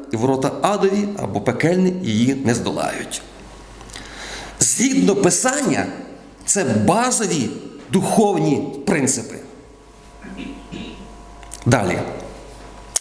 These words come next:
Перед другим приходом Ісуса Христа Христос, е, попереджав через пророків Старого Завіту і Нового Завіту. І ось я хочу прочитати нам Амоса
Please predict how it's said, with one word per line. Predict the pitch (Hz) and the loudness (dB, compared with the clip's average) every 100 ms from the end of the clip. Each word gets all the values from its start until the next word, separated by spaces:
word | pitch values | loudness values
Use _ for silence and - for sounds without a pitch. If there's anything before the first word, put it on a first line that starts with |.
| - | 2
Перед | 147 123 | 2 4
другим | 120 156 139 | 4 4 4
приходом | 135 156 151 143 127 | 4 4 4 4 2
Ісуса | 143 160 131 | 2 2 2
Христа | 135 131 - - | 2 0 0 -2
Христос, | - 131 - 180 180 180 180 - - - - - | 0 0 2 2 2 0 -4 -10 -10 -10 -10 -4
е, | 151 160 143 135 127 131 - - - | 0 2 2 2 0 -2 -6 -8 -2
попереджав | 160 151 160 180 196 202 151 | 2 4 4 4 4 2 2
через | 160 139 | 0 0
пророків | - 160 180 190 135 | 2 2 2 2 0
Старого | - 160 208 196 | 2 4 4 4
Завіту | 196 190 202 202 214 214 - - - | 2 2 -2 -2 -6 -6 -12 -10 0
і | 160 | 4
Нового | 170 185 196 135 - - | 4 4 4 4 0 -4
Завіту. | 123 147 139 123 - 85 - - | 0 0 2 0 0 -8 -10 2
І | 151 | 4
ось | 214 220 | 4 2
я | 214 | 2
хочу | 208 208 | 2 2
прочитати | 185 180 185 214 208 156 - - - | 2 2 2 0 0 -2 -6 -10 0
нам | 143 214 220 - - - | 2 4 2 0 0 2
Амоса | 170 170 233 226 180 - 110 | 2 4 4 4 2 2 0